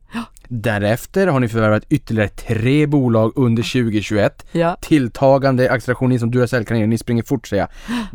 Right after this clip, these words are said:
Speaker 2: Berätta om bolagen som ni har förvärvat och, och också vad det var som fick er att trycka på köpknappen.
Speaker 1: Mm.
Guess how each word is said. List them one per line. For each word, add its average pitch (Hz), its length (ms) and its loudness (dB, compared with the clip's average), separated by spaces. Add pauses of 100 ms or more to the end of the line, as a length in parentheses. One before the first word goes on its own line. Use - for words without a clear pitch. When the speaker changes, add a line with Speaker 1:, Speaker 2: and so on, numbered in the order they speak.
(100)
Speaker 2:
Berätta 165 720 0
om 123 400 0
bolagen 113 500 2
som 113 100 -2
ni 113 60 2
har 110 100 0
förvärvat 120 480 -2 (220)
och, - 420 -2
och 147 220 0
också 180 400 -4
vad 156 460 0
det 160 80 0
var 139 200 0
som 139 180 -4
fick - 500 -6
er 120 80 -4
att 113 60 -6
trycka 117 280 -6
på 107 80 -6
köpknappen. - 800 -6
Speaker 1:
Mm. 233 320 0